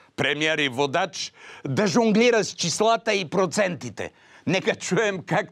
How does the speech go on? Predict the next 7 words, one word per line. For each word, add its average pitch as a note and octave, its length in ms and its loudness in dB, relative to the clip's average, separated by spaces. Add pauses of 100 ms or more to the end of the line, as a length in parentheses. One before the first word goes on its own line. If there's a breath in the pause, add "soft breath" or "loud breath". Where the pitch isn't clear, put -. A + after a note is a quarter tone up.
той A3+ 180 2
коментира F3 640 0
факта, F#3 480 0 (300 loud breath)
че G3 200 4
ние B3 360 2
най-малко G#3+ 840 2
вакцинираме F3 880 0